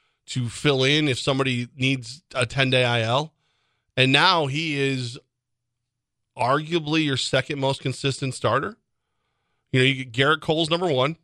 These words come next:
hands down. The guy, he's, he's got that dog in him. He goes after it. He gets it done. Um,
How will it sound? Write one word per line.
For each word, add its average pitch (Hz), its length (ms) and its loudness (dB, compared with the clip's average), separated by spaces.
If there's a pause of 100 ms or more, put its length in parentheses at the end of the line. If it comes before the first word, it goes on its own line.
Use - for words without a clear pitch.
hands 143 280 -2
down. 147 480 0
The 117 80 -20
guy, 127 320 -2 (460)
he's, 131 260 0 (240)
he's - 160 -4
got 151 140 4
that 156 160 6
dog 160 480 4
in 156 80 2
him. 170 160 -4 (160)
He 127 100 -8
goes 135 180 -2
after 135 320 0
it. 151 40 -6
He 143 60 -4
gets 143 120 -4
it 143 100 -8
done. 127 220 0 (480)
Um, 127 540 2